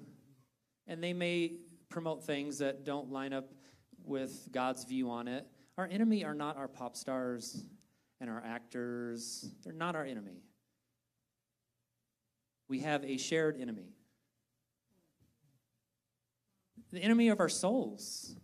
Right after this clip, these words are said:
The one that showed up in the Garden of Eden was lying then and he's lying now. And the goal of our enemy is to encourage us to have lots of sex outside of marriage and very little sex in our marriages.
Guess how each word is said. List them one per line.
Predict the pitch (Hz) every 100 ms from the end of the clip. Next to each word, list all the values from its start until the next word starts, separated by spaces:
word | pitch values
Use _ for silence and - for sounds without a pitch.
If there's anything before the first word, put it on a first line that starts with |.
| - - _ _ _ _ - _ -
The |
one | 185 214
that | 269
showed | 214 202 214
up | 214
in | 202
the | 196
Garden | 190 214 202
of |
Eden | 202 226 208
was | 185 156
lying | 185 196 196
then | 196
and | 196
he's | 180
lying | 160 175 190 175
now. | 190 208 107 98 - _ _ _ _ _ _ _ _ _ _ _
And | 175
the | 185
goal | 214 247
of | 214
our | 208
enemy | 214 226 226
is | 208
to | 185
encourage | - 208 220 220
us | 202
to | 180
have | 180
lots | 165 220 226
of | 202
sex | 220 208 208
outside | 196 208 190 196
of | 196
marriage | 202 196
and | 156 139
very | 160 180
little | 175 175
sex | 175 170 170
in | - 135
our | 113
marriages. | 107 101 92 90 - -